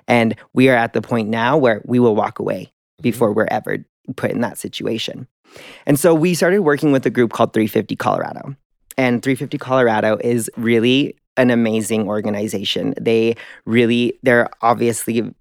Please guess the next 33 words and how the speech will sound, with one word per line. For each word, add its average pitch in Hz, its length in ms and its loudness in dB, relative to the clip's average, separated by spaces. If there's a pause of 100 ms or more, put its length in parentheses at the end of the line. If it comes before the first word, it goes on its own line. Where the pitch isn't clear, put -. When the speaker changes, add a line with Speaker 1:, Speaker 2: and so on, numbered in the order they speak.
(440)
Speaker 1:
a 120 40 -2
lot 110 140 0
of 143 120 -2
white 127 220 2
people, 127 340 -2
but 113 300 -2
they 117 140 2
are 113 160 0 (180)
r-, 120 100 -2 (140)
actively 123 540 0
working 117 460 0
on 110 100 -2
identifying 113 880 0
that 107 220 -2
privilege 101 500 -4
and 123 100 0
identifying 120 840 0
in 113 160 -2
what 117 240 2
ways 117 280 2
they 127 160 2
can 120 240 0
be 123 300 0 (300)
allies, 107 560 0 (220)
in 110 180 0
what 123 220 4
ways 123 240 2
they 123 120 2
can 113 220 -2
bring 113 180 0
people 120 380 -2
of 104 100 -6
color, 123 420 2